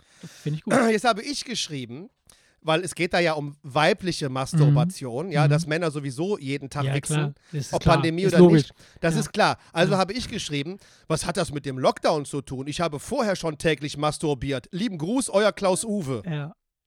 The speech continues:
Speaker 1: <laughs>
Speaker 2: So. Daraufhin schreibt aber Bambi, „Gut, wenn du,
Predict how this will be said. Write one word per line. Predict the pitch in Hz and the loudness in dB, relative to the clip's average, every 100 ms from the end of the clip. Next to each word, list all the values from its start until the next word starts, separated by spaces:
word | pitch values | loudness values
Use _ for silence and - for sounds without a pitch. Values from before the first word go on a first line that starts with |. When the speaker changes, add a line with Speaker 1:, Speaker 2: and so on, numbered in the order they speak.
| _ _ 190 | _ _ -2
Speaker 1:
<laughs> | 185 - 196 - 185 262 - _ _ _ _ _ _ _ _ _ - | -2 -2 -4 -4 -10 -12 -20 _ _ _ _ _ _ _ _ _ -16
Speaker 2:
So. | 143 196 131 - _ _ _ _ _ _ _ | -4 -2 -2 -6 _ _ _ _ _ _ _
Daraufhin | 254 285 285 240 220 | 2 4 4 2 -2
schreibt | 190 208 202 | -2 -2 -2
aber | 185 170 | 0 2
Bambi, | 220 311 226 160 208 - _ _ - | 2 2 0 -6 -8 -12 _ _ 0
„Gut, | 381 294 - - - - - | 4 4 0 -16 -20 -20 -4
wenn | 180 240 247 - _ - | 0 2 0 -10 _ -20
du, | 135 302 320 226 | -4 2 4 2